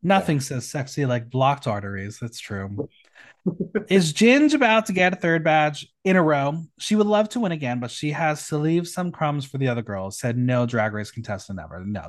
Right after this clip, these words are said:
Speaker 1: they will n-, they will take it gladly.
Speaker 2: Mm-hmm.
Speaker 1: Tamara was told her Robin Williams is crazy and her outfit is burlesque sexy, and Doubtfire to Gorgeous Angel, the Tamara Thomas story.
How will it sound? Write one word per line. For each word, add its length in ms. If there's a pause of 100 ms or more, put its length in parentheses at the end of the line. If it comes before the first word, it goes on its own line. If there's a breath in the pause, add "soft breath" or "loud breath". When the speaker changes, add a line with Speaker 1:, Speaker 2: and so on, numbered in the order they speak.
Speaker 1:
they 240
will 180
n-, 300 (580 loud breath)
they 160
will 120
take 340
it 100
gladly. 640 (360)
Speaker 2:
Mm-hmm. 320 (2000)
Speaker 1:
Tamara 340
was 160
told 180
her 60
Robin 240
Williams 300
is 60
crazy 380
and 80
her 100
outfit 300
is 100
burlesque 400
sexy, 640
and 440 (840)
Doubtfire 440
to 60
Gorgeous 320
Angel, 360
the 100
Tamara 300
Thomas 300
story. 300